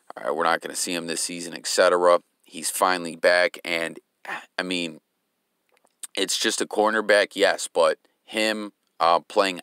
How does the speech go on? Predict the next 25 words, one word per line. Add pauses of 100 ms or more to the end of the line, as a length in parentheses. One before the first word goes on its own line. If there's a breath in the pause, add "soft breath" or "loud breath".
opposite
of
Trey
White,
like,
get
in
the
comments. (160)
Let
me
know
what
you
guys
think.
Do
you
think
we'll
see
him (260)
as
the (300 soft breath)
solid